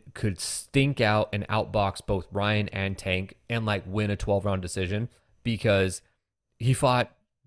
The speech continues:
the fight on his terms, which were very little actual activity from both sides, and, and he basically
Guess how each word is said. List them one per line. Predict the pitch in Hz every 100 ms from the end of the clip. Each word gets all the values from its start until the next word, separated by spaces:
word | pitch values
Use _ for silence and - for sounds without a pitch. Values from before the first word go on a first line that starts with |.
| _ _
the | 117 117
fight | 127 110
on | 107
his | 110
terms, | - 110 95 98 98
which | - 104 98
were | - 107 101 95 92 _ _ _ -
very | 92 120 117
little | 113 113 107 104 101 -
actual | 104 107 - 101 98 95 92 87 _ _ _ -
activity | 101 - 113 101 107 104
from | 98 104
both | 101 101
sides, | - 87 92 92 -
and, | - 98
and | - 98
he | 95 98 - _ -
basically | 101 101 101 107 101 90